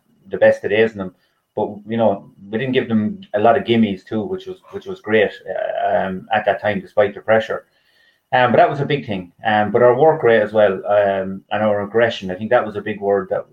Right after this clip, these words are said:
the lads brought in, you know, that kind of aggression as well. Um,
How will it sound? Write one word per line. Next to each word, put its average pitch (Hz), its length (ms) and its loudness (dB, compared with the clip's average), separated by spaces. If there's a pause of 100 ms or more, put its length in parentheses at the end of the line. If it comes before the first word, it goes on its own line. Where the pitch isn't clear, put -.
(120)
the 98 80 -4
lads 98 280 2
brought 98 220 2
in, 95 160 -6
you 95 60 -8
know, 98 140 -4
that 98 180 -2
kind 104 120 -6
of 95 120 -8
aggression 104 440 -4
as 90 120 -16
well. 95 240 0 (640)
Um, 107 520 2